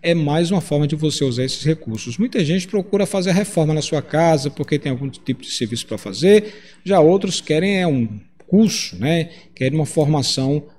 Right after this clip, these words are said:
profissional e pegam esse valor que é permitido para fazer esse tipo de investimento.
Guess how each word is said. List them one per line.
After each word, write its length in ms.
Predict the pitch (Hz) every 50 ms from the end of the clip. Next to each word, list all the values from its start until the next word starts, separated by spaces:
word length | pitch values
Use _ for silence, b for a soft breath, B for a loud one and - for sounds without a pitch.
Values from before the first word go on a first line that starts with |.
| b - _
profissional 880 | - 156 156 156 - - 185 175 160 147 147 147 143 127 101 92 - - -
e 160 | - 139 156
pegam 400 | - - - 139 165 185 202 185
esse 180 | 170 - -
valor 420 | 151 135 135 117 117 123 147 175 180
que 140 | - - 147
é 40 |
permitido 680 | 135 - - 208 208 208 220 220 185 - - 170 160 170
para 140 | 180 - 180
fazer 300 | 160 - 170 143 127 131
esse 140 | 127 - -
tipo 200 | - 131 139 -
de 60 | 143
investimento. 680 | 135 120 131 139 - - 185 151 107 85 82 - -